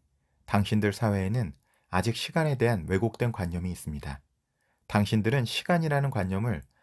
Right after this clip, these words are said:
너무 신앙처럼 믿기 때문입니다. 그것은 그것대로 좋습니다.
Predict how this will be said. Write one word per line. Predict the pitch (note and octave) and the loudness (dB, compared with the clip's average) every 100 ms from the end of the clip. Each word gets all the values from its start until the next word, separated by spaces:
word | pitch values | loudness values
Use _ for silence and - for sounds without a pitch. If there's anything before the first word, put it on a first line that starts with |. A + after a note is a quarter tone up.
| _ - | _ 0
너무 | F#2+ G2+ | 4 4
신앙처럼 | A#2 - E3 C#3+ - C3 G2+ | 2 0 0 0 0 0 0
믿기 | E2 - G#2+ | -4 -2 0
때문입니다. | G#2+ F#2 D#2+ D2 C#2 C2+ - _ _ _ _ _ _ | 0 -2 -6 -8 -8 -10 -14 _ _ _ _ _ _
그것은 | - G#2 G2 C3+ | 0 2 2 0
그것대로 | G2 - A2 - F2+ F#2+ | -2 -2 -2 0 -4 -2
좋습니다. | F#2+ - D#2 D2+ C#2 | -4 -6 -8 -8 -10